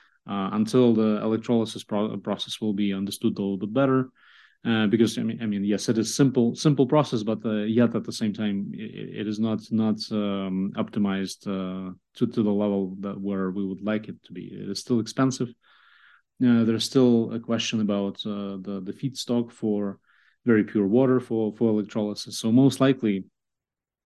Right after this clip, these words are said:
very large scale, uh, projects so that produce a lot of, a lot of, uh, hydrogen will likely be the, uh, blue hydrogen generation coming from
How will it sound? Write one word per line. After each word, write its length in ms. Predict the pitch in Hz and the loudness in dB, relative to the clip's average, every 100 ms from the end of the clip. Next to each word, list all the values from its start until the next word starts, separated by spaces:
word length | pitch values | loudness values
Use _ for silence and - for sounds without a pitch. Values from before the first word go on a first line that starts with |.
| _ _ _ _ 120 | _ _ _ _ 4
very 220 | 120 131 | 8 10
large 300 | 120 113 101 | 8 6 2
scale, 320 | - 110 101 117 | 0 2 0 -2
uh, 220 | 107 104 | -6 -6
projects 560 | 117 107 92 90 - - | -4 -4 -4 -10 -12 -12
so 220 | 98 92 - | -12 -12 -8
that 200 | 107 - | -8 -4
produce 340 | 104 107 - | 0 0 0
a 40 | 107 | 0
lot 200 | 101 101 | -2 -6
of, 160 | 95 | -10
a 100 | 120 | -10
lot 200 | 110 110 | -6 -6
of, 100 | 101 - - | -8 -10 -12
uh, 160 | 95 | -12
hydrogen 500 | - 107 98 95 95 | -10 -10 -10 -8 -8
will 260 | 107 98 95 | -10 -12 -14
likely 340 | 104 107 110 104 | -6 -6 -4 -2
be 380 | 101 98 95 95 | 0 -2 -4 -6
the, 240 | 98 92 90 107 | -8 -6 -8 -10
uh, 40 | 113 | -8
blue 180 | 110 104 | -6 -6
hydrogen 460 | 104 98 90 98 | -6 -10 -8 -8
generation 520 | 92 95 90 - 95 | -8 -10 -6 -8 -8
coming 300 | 98 104 98 | -6 -4 -4
from 320 | 92 101 92 | -6 -6 -6